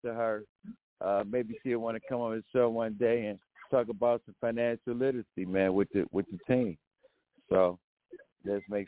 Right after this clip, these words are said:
sure we shout her out. You know, appreciate it. We've been talking to N F L, Tom Brady. We've been talking about, hey, listen to this,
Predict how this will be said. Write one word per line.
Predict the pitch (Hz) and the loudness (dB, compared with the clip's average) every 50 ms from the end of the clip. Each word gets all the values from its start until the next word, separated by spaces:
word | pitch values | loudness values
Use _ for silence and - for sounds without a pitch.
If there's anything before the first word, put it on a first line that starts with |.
| - | -4
sure | - 107 98 | -2 -2 0
we | 95 101 104 98 - | 0 -2 -4 -4 0
shout | - 107 101 101 101 | 2 4 4 4 4
her | 107 107 104 98 90 | 2 0 2 2 0
out. | 82 - - _ _ _ _ _ _ - - - - - - - _ _ - - | -2 -4 -8 _ _ _ _ _ _ -12 -8 -2 -2 -2 -2 -2 _ _ -20 -14
You | - 87 87 | -10 -6 -4
know, | 90 92 95 95 95 95 _ _ _ _ _ _ _ _ _ _ _ _ - - _ _ _ | -2 0 0 -2 -2 -6 _ _ _ _ _ _ _ _ _ _ _ _ -20 -20 _ _ _
appreciate | - 123 120 113 104 - - 101 98 95 87 | -4 -2 -2 -2 -2 0 2 4 4 4 4
it. | 82 - - - _ _ _ - _ _ _ _ _ _ _ _ - - - - _ - - - - | 0 -2 -6 -14 _ _ _ -20 _ _ _ _ _ _ _ _ -14 -14 -14 -14 _ -6 -6 -4 -2
We've | 113 123 117 | -2 -2 -2
been | 127 120 - - | -2 -4 -2 -2
talking | 151 139 139 127 131 139 | -2 -2 -2 -2 -6 -8
to | 131 | -8
N | 127 110 127 139 143 143 | -6 -8 -8 -8 -8 -6
F | 143 143 139 - - | -6 -6 -6 -6 -6
L, | 135 123 120 120 117 117 117 113 _ _ _ _ _ _ _ _ _ _ - | -6 -4 -2 -2 -2 -4 -4 -8 _ _ _ _ _ _ _ _ _ _ -6
Tom | 147 135 135 135 139 135 120 | -6 -4 -2 -2 -4 -6 -6
Brady. | 104 123 123 120 120 120 117 117 117 113 _ _ _ - - - - _ - | -4 -2 0 0 0 -2 -4 -8 -10 -12 _ _ _ -18 -18 -18 -18 _ -12
We've | 95 98 | -10 -8
been | 98 113 104 - - | -6 -6 -8 -4 2
talking | 139 127 123 120 - 131 120 | 2 4 4 2 0 -4 -4
about, | 117 98 104 113 | -2 -2 0 0
hey, | 139 156 160 | 2 0 2
listen | 175 190 196 175 - - - | 2 0 0 0 -2 -4 -8
to | 156 156 | -6 -2
this, | 147 147 135 123 | 0 0 -2 -2